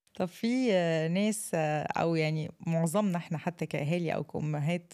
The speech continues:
بالذات في الجيل الحالي، برضو نرجع نتكلم على الجيل الحالي، آه، بنشوف إنه لأ، إحنا عايزين أولادنا مثلًا يعيشوا طفولتهم، ليه نكبرهم قبل الأوان؟ آه، في بعض من الشباب لما بيرجع بقى يفتكر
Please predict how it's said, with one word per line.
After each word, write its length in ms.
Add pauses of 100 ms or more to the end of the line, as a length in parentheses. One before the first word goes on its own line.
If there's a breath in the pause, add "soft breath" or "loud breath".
(120)
بالذات 280
في 80
الجيل 280
الحالي، 320
برضو 280
نرجع 300
نتكلم 340
على 80
الجيل 200
الحالي، 460 (1800)
آه، 400 (440)
بنشوف 420
إنه 160
لأ، 140
إحنا 180
عايزين 260
أولادنا 380
مثلًا 320
يعيشوا 380
طفولتهم، 560 (180)
ليه 160
نكبرهم 560
قبل 180
الأوان؟ 460 (560 loud breath)
آه، 320
في 200
بعض 400 (120)
من 520
الشباب 760 (480)
لما 240
بيرجع 400
بقى 180
يفتكر 560